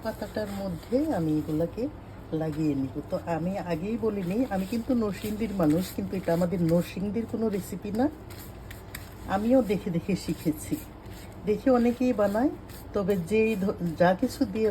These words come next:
বানায় খেতে মজা হবে তা অবশ্যই বোঝা যায়। সেজন্য আমি অনেক দিন যাবতই ভাবতেছিলাম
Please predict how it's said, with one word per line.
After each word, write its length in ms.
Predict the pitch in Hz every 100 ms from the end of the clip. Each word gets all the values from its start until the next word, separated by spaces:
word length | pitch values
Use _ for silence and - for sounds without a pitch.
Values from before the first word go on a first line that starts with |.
| 170
বানায় 320 | 165 185 247 180
খেতে 240 | 214 185 185
মজা 220 | 180 170 175
হবে 180 | 165 165 226
তা 60 | 190 156
অবশ্যই 400 | 160 - 196 160
বোঝা 260 | 160 147 160 135
যায়। 160 | 147 - - - - - -
সেজন্য 420 | 220 185 220 220 202 175
আমি 120 | 185 233 208
অনেক 140 | 202 190
দিন 80 | 226
যাবতই 300 | 220 214 214 196
ভাবতেছিলাম 540 | 175 - 180 233 214